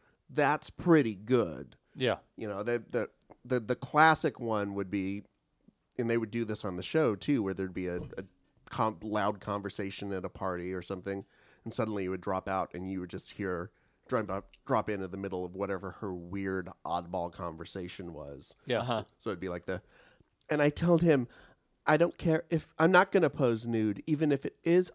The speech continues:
Speaker 1: artistic." Or, you know, there's another one where it's like, "So, Mom, I said,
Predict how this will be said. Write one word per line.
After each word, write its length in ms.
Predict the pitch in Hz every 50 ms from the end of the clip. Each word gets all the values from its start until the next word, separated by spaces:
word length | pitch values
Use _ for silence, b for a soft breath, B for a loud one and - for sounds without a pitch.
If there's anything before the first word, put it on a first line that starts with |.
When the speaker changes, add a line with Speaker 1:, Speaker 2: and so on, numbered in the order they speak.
| _ -
Speaker 1:
artistic." 1700 | 117 113 110 101 - _ - - 127 - - - - - - _ - 113 107 101 95 90 90 82 78 67 52 52 - 76 - _ _ - - 95 B B B B B B B B B B B
Or, 360 | - 98 98 95 101 92 92 95
you 100 | 98 95
know, 80 | 95 95
there's 180 | 95 92 90 101
another 240 | 101 92 90 95 95
one 200 | 92 87 90 92
where 100 | 92 90
it's 160 | 90 - -
like, 140 | 85 85 - b b b b b b _ _
"So, 160 | - - 185 156
Mom, 500 | 151 160 180 208 214 180 170 165 175 180 -
I 80 | 175 160
said, 460 | 147 - 202 190 190 180 165 160 175